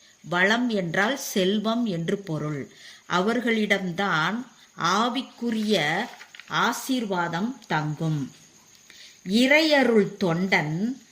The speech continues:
இசைப்பவுல் வாழ்க்கை அறைவேன் இறைத்தாள் அணிந்து."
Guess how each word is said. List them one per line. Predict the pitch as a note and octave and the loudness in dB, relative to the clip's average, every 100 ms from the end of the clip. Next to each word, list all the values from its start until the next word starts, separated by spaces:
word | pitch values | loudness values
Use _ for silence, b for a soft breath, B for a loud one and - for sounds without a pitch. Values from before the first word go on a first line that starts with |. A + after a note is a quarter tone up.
| b b E3+ | b b -6
இசைப்பவுல் | G3 A3 D#4+ D4 - - B3+ A#3 B3+ A3 | -2 -2 2 0 0 -2 0 2 0 -2
வாழ்க்கை | D#3 D3 F3 F3+ - G#3+ A3+ C4 - - - | -4 0 0 0 0 2 2 -2 -10 -16 -4
அறைவேன் | D#3+ E3+ G3 G3+ F#3 D#3+ E3+ A#3+ C4+ - B B B | 0 2 2 0 0 0 0 -2 -4 -16 B B B
இறைத்தாள் | F#3 G3+ A3+ A3 - G3 G3 A#3 - | 4 6 4 0 -2 2 2 0 -2
அணிந்து." | D#3+ D#3+ E3 D#3+ C#3+ D#3+ E3 D3 - | -4 -2 -2 -2 -2 -2 0 -2 -6